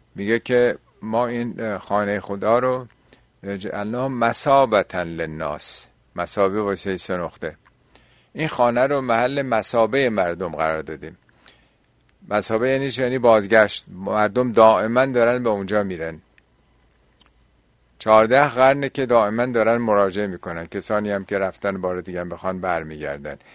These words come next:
یعنی محل رجوع. مثل کندو یا زنبور اثر که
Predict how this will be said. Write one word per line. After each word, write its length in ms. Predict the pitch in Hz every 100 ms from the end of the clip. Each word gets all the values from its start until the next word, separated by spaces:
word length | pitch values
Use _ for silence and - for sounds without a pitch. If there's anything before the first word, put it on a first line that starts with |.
| - -
یعنی 180 | 113 143
محل 480 | 139 117 139 143 135
رجوع. 560 | 117 104 113 123 - - _ _ _ _ _ _ _ _ _ _
مثل 440 | 101 107 - 117 113
کندو 500 | - 110 101 110 120
یا 140 | 113
زنبور 420 | 104 101 98 101
اثر 480 | 95 92 117 123 127
که 480 | - 123 120 123